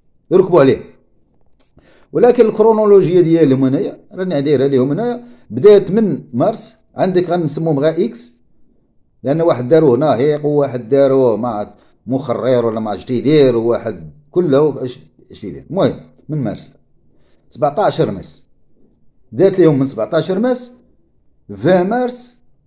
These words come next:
فان دو افريل. هادشي كلشي غادي نفرغو، ولا غادي، غادي نديرو لكم في داك الحديث. فانتكاتر avril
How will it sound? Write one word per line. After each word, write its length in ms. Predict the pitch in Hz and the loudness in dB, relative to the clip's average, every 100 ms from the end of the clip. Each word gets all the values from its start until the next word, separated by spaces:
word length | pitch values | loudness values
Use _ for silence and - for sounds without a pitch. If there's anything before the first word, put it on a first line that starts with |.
| _ _ _ _ _ _ - 117 | _ _ _ _ _ _ -8 0
فان 220 | 185 151 | 0 0
دو 80 | 175 | 0
افريل. 560 | 156 165 240 262 214 - _ _ _ - | 2 2 0 -2 -8 -20 _ _ _ -12
هادشي 200 | 170 190 | -10 -8
كلشي 180 | 226 208 | -6 -4
غادي 160 | 202 202 | -4 -2
نفرغو، 340 | 185 160 165 | -2 0 -2
ولا 140 | 156 | -2
غادي، 140 | 147 147 | -2 -4
غادي 380 | 135 120 135 127 | -6 -6 -6 -4
نديرو 240 | 120 117 | -4 -6
لكم 160 | 110 101 | -8 -12
في 100 | 110 | -12
داك 120 | 107 | -12
الحديث. 340 | 110 113 - _ _ _ _ 95 | -12 -12 -12 _ _ _ _ -4
فانتكاتر 600 | 151 196 156 190 190 175 | 0 0 -2 -4 -4 -2
avril 400 | 196 226 254 220 | -2 -2 -4 -8